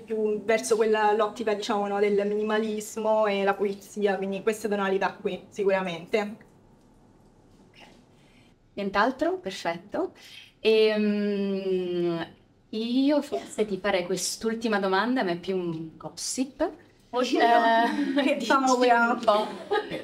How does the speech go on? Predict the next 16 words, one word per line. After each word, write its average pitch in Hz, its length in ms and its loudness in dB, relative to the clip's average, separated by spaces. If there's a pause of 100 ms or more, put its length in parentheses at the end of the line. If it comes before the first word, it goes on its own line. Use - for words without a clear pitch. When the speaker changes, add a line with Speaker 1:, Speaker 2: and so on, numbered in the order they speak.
(280)
Speaker 2:
Ehm, 180 1600 2 (340)
come, 269 380 2
come, 254 380 2
com'è 254 180 2
nata 180 440 2
questa, 170 520 -2
questa 175 460 -2
tua 175 100 -4
passione? 175 1500 0
Come, 170 580 -4
come, 175 440 -2
come 190 180 -2
ti 190 120 -4
sei 185 260 0
approcciata 185 680 0
al, 175 500 -6